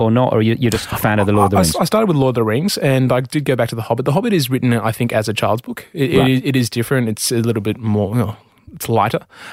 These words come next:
Speaker 2: Um, and interestingly enough, his other works are quite interesting as well. The Silmarillion, uh, I got a lot out of that, even though it's boring 'cause
Speaker 1: Yeah.
Speaker 2: it's not a proper story. It just shows the amount of thought that he actually had in creating a world. And I think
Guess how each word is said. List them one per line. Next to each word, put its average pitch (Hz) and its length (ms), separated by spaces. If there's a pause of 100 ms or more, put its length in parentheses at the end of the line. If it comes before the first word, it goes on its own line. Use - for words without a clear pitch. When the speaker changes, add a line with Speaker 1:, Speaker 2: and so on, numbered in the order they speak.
(120)
Speaker 2:
Um, 139 360
and 165 140
interestingly 196 380
enough, 123 160
his 127 140
other 139 160
works 131 260
are - 40
quite 117 220
interesting 107 320
as 98 120
well. 120 300
The 120 120
Silmarillion, 165 840
uh, 113 360
I 123 160
got 160 240
a 202 60
lot 165 240
out 139 200
of 120 60
that, 131 240
even 143 280
though 117 120
it's - 240 (320)
boring 127 840
'cause 113 140
Speaker 1:
Yeah. 95 60
Speaker 2:
it's - 140
not 120 140
a 110 60
proper - 240
story. 113 600 (360)
It 147 160
just 170 200
shows 135 800
the 120 140
amount 113 320
of 87 80
thought 117 340
that 117 60
he 107 60
actually 110 200
had 110 120
in 107 80
creating 104 320
a 90 60
world. 107 260
And 104 80
I 107 40
think 202 200